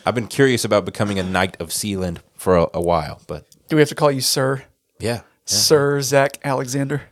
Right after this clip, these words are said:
Speaker 1: Yeah. We actually, before you came along, Jonas, uh, I would hate to exclude you at this point, but Andrew and Luke and myself, we were, we're like, "What if we all got knighthoods from, <laughs> from Sealand?"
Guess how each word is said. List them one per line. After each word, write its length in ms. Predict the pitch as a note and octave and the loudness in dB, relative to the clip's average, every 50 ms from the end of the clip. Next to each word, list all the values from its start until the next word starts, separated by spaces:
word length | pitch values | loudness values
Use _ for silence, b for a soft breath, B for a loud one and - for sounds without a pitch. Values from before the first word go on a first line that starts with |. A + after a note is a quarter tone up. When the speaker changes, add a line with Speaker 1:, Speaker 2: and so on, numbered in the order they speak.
| _ _ | _ _
Speaker 1:
Yeah. 140 | - A2+ G#2 - _ _ - | -18 -18 -18 -18 _ _ -10
We 140 | G2+ G#2 - | -8 -6 -2
actually, 340 | - F2 A2 A2+ - C3 A2 G2+ | 0 0 0 0 -2 -4 -4 -4
before 360 | F2 G2+ F#2+ - - A#2 A#2 | -6 -8 -6 -2 0 0 0
you 100 | A#2 A#2 | 0 -2
came 200 | - - A#2+ A2 | -2 -2 -2 0
along, 180 | G#2+ A2 A#2+ | 0 -2 -2
Jonas, 420 | A2 G#2+ G#2+ G2+ G#2 G#2+ - - - - | -2 -2 -2 -2 -2 -4 -6 -6 -8 -8
uh, 140 | - F2+ E2+ - | -6 -6 -4 -2
I 60 | - | -2
would 80 | F#2+ | -2
hate 140 | F#2+ G#2 G2 | -2 -2 -2
to 80 | - E2 | -2 -2
exclude 360 | E2 - - - A#2+ B2 A#2+ | -2 -4 -6 -4 -4 -2 -2
you 60 | G2+ F2+ | -2 -4
at 60 | - | -4
this 140 | - F2+ - | -6 -10 -8
point, 240 | - - F#2+ E2 | -6 -6 -6 -4
but 120 | D#2+ F2+ - - | -4 -6 -4 -4
Andrew 540 | F#2 G2+ G#2+ A2 F#2+ F#2 F#2+ G2 G2 G2 - - | -4 -4 -4 -4 -6 -6 -6 -6 -6 -8 -10 -10
and 160 | E2+ E2 F2 | -10 -10 -6
Luke 280 | F2+ G2+ G#2 G2+ - - - | -6 -6 -6 -8 -10 -14 -12
and 120 | F2 F2 | -10 -8
myself, 400 | F2 E2+ E2+ - - G#2+ G#2 - | -8 -8 -10 -8 -10 -12 -12 -10
we 100 | - F2+ | -10 -10
were, 80 | F2+ E2+ - | -10 -10 -10
we're 100 | - F2+ | -10 -10
like, 200 | E2 C#2 - - | -10 -10 -12 -12
"What 100 | E2 A2 | -12 -12
if 100 | A#2+ - | -10 -6
we 120 | B2+ G#2+ | -4 0
all 180 | E2 F2+ F#2 G2 | 0 2 2 2
got 220 | F#2 F2+ F2 - | 0 -2 -4 -4
knighthoods 640 | E2 F#2 F#2 F#2+ - - - F2 E2 D#2+ D#2+ - - | -4 -4 -4 -4 -4 -4 -4 -4 -4 -6 -6 -8 -10
from, 260 | - - - F#2+ F#2+ | -8 -6 -6 -6 -6
<laughs> 0 | |
from 520 | - - D#3+ - - A#2 - - - - G2+ | -4 -6 -4 -4 -4 -6 -6 -6 -8 -6 -4
Sealand?" 540 | - - - A2+ - - A#2 - - - | -4 -4 -4 -6 -2 2 2 2 2 2